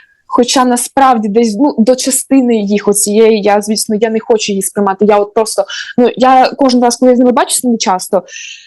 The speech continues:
я навіть не хочу з того вокзалу виходити. Я просто сижу, думаю, «Боже, я не хочу цього, я вже не витримую, я не хочу». Ну, я виходжу з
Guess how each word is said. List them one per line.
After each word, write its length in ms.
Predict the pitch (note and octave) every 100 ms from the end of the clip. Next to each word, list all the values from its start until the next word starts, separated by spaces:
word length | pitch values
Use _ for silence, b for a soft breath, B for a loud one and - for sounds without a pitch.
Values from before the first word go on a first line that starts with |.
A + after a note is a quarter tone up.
| B B _ -
я 200 | A3 B3+
навіть 320 | A#3+ A3 G#3
не 100 | A#3
хочу 260 | - G#3+ G#3
з 60 |
того 240 | - G3 F#3+
вокзалу 400 | F#3 F#3+ F#3 F#3
виходити. 320 | F#3+ F#3+ F#3
Я 60 | G#3
просто 360 | A3 G#3 -
сижу, 240 | G#3 G3+ G3
думаю, 240 | G3+ G3+
«Боже, 260 | G3 F#3+ F#3+
я 120 | G3
не 80 | F#3
хочу 320 | - E3+ -
цього, 200 | - F3
я 120 | F#3+
вже 160 | F#3+ G3
не 100 | G3+
витримую, 400 | A3 C4+ C#4+ A#3+
я 120 | A3+
не 80 | A3
хочу». 260 | D4+ D#4+ E4
Ну, 60 |
я 80 | F4
виходжу 360 | E4+ F4+ E4+ D#4+
з 200 | -